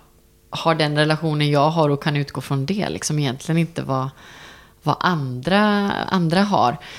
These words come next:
Så att, eh, det är väl också en del i det, liksom, att man, man, man vill fokusera rätt och, eh, öppna upp debatten till att,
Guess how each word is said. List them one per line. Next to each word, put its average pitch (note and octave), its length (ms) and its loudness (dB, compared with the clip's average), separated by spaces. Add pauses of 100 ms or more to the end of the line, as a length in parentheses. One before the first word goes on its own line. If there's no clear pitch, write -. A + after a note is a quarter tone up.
Så - 120 -4
att, F#3 160 -2
eh, F3+ 140 4
det E3 320 0
är A3+ 60 6
väl C4 100 4
också - 260 0
en D4+ 180 2
del D#3 300 2
i C#3+ 140 2
det, C#3 120 0
liksom, D3 300 -4
att D3+ 180 -4
man, D3+ 380 -2
man, D#3 500 -4
man F#3+ 120 2
vill G#3 120 4
fokusera G3+ 540 0
rätt - 420 -4
och, D3+ 460 2 (580)
eh, F2 420 -6 (100)
öppna F3+ 360 2
upp - 500 -4 (560)
debatten D#3 800 -2
till C#3 440 0
att, - 440 -4